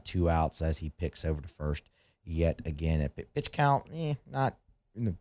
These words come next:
greatest spot, but, um, the, it, the walk was a, Jack Moss drew a great walk, uh, in the two hole for, for Texas A and M, uh, here in the, in the first inning. But, I mean, eh, Floyd really hasn't pitched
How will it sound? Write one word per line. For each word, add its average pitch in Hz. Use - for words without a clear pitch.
greatest 113
spot, 101
but, 92
um, 87
the, 92
it, 95
the 117
walk 147
was 110
a, 95
Jack 120
Moss 85
drew 82
a 73
great 73
walk, 62
uh, 76
in 76
the 76
two 71
hole 71
for, 73
for -
Texas 73
A 76
and 73
M, 71
uh, 73
here 76
in 73
the, 71
in 82
the 85
first 85
inning. 78
But, 82
I 85
mean, 85
eh, 78
Floyd 107
really 87
hasn't 78
pitched -